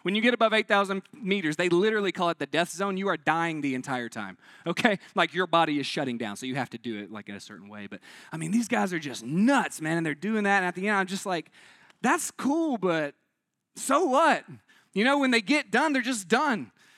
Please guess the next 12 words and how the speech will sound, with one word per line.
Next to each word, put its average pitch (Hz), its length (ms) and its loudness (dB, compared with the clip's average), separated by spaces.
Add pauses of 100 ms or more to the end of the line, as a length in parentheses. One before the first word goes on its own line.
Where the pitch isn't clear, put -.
(200)
Right? 254 300 4
And 202 220 2
yes, 233 240 2
they 208 140 2
climbed 262 460 2
fourteen 254 720 0
mountains, 226 460 0
and 165 100 -2
that's 208 160 -2
an 208 60 -8
incredible 196 540 -4
thing. 190 320 -4